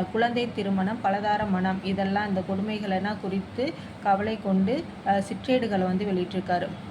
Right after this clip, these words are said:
மேலும் அவற்றிற்கு எதிராக சட்டங்களை இயற்றும்படி ஆங்கில அரசுக்கு விண்ணப்பித்திருக்காரு. விதவைகள் மறுமணம் செய்து கொள்ள உரிமை உடையவர்கள் அப்படிங்கிற கருத்தை முன் வச்சிருப்பாரு. பலதார மணத்திற்கு முற்றுப்புள்ளி வைக்கப்பட வேண்டும்னு மக்களை வந்து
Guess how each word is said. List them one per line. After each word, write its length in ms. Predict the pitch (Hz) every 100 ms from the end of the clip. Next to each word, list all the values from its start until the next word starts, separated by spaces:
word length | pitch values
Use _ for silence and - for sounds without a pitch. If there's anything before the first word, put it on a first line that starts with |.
| -
மேலும் 480 | 190 208 214 226 262
அவற்றிற்கு 480 | 185 190 202 196 190
எதிராக 480 | 185 226 220 202 220
சட்டங்களை 640 | - - 226 226 226 226
இயற்றும்படி 520 | 190 196 190 190 196 269
ஆங்கில 400 | 190 214 226 202
அரசுக்கு 400 | 196 190 180 208
விண்ணப்பித்திருக்காரு. 880 | 202 196 196 - 180 175 170 226 - - - -
விதவைகள் 500 | 208 233 247 254 247
மறுமணம் 560 | 226 185 196 208 208 214
செய்து 340 | 214 190 202
கொள்ள 220 | 208 190 214
உரிமை 360 | 202 214 220
உடையவர்கள் 680 | 202 185 190 175 170 180 180
அப்படிங்கிற 440 | 180 180 180 185
கருத்தை 340 | 185 180 185 233
முன் 320 | 202 190 190
வச்சிருப்பாரு. 440 | - 180 170 165 190 - - -
பலதார 500 | 190 214 233 240 233
மணத்திற்கு 520 | 214 190 190 180 -
முற்றுப்புள்ளி 520 | 240 196 196 254 220
வைக்கப்பட 560 | 214 190 175 190 190 185
வேண்டும்னு 540 | 175 185 185 190 196 240
மக்களை 420 | 190 - 208 202
வந்து 420 | 185 180 185